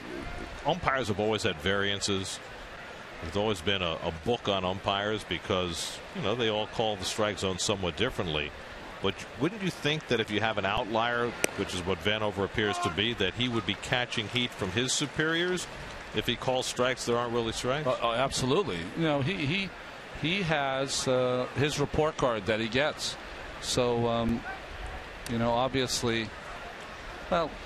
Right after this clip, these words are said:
Speaker 2: who knows? But the, the thing is, is that anyone can get a report card. I don't know what happens if you
Speaker 1: Right.
Speaker 2: get a bad report card. You know, do you change?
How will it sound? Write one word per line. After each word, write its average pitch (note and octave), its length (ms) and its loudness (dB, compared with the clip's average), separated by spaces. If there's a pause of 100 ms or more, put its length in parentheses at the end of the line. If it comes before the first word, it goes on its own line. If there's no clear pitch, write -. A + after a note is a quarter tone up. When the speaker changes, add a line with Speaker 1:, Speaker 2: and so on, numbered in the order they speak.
(300)
Speaker 2:
who E3+ 140 4
knows? G#2+ 440 2 (220)
But C#3 180 4
the, C3+ 80 -2
the B2 140 0
thing E3+ 220 4
is, C3 220 2
is A#2 140 2
that B2 160 4 (120)
anyone D3 300 2
can C#3 120 0
get B2 100 4
a A#2 40 4
report A2+ 380 2
card. G#2 260 2 (300)
I D3+ 140 4
don't C#3 240 2
know A#2+ 320 2 (160)
what B2 160 4
happens B2+ 540 0
if D#3 60 -4
you C#3+ 60 0
Speaker 1:
Right. C3+ 140 0
Speaker 2:
get A#2+ 120 4
a A2 40 0
bad G2+ 260 0
report F#2+ 340 -4
card. D2+ 200 -2 (800)
You A2 60 0
know, A2+ 100 2
do A2+ 140 0
you A#2 120 2
change? D3 640 0